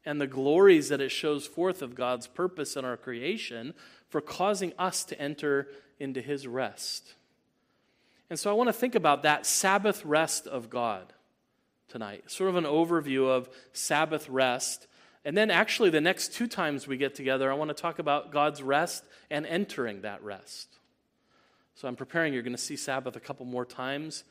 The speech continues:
Don't lose heart. Take courage. The Lord is there too. Um, when we talk about God's rest and how we enter that rest, it's a glorious way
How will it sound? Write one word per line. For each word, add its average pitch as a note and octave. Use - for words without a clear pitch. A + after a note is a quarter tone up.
Don't C3
lose C#3
heart. D3+
Take -
courage. D3+
The B2
Lord D3
is D3+
there D#3+
too. D#3+
Um, C#3
when D#3
we D#3+
talk G#3+
about D#3
God's E3
rest F#3+
and D#3+
how D#3+
we D#3+
enter G3
that B2
rest, C3
it's D3
a D3
glorious D3+
way C3